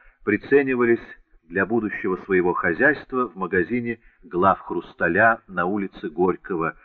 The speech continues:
наискось от гастронома номер один. На перекрёстках городовые, зябко втянув головы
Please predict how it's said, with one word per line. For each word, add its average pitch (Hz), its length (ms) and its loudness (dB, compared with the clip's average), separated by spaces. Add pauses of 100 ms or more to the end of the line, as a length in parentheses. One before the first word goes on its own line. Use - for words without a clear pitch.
(140)
наискось 107 640 -2 (360)
от 92 160 -10
гастронома 90 640 -6
номер 82 320 -6
один. 73 360 -12 (2500)
На 262 140 0
перекрёстках 175 920 6
городовые, 107 760 6 (380)
зябко 131 320 2
втянув 104 440 -4
головы 92 480 4